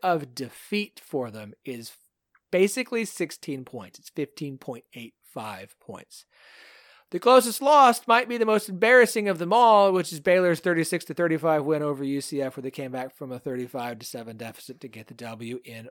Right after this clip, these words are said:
Orlando. It's been a tough start for the newcomers.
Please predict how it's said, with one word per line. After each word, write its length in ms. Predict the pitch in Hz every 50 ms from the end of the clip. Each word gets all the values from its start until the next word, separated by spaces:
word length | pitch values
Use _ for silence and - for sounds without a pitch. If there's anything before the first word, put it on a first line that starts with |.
| _
Orlando. 920 | - 139 143 151 160 196 233 254 254 240 202 151 135 113 98 92 80 _ _ _ _ _ _ _ _ _ _ _ _ _ _ _ _ _ _ _ _ _ _ _ _ _ _ _ _ _ _ _ _ _ _ _ _ _ _ -
It's 200 | 170 160 - -
been 240 | _ - 240 285 349
a 60 | 359
tough 360 | - - - - 180 175 170
start 520 | - - - - 175 156 151 147 156 - _ _ _ _ _ _ _ _ _
for 220 | - 175 156 151 135
the 100 | 139 135
newcomers. 800 | 127 131 131 131 - - 156 156 175 190 214 208 - - -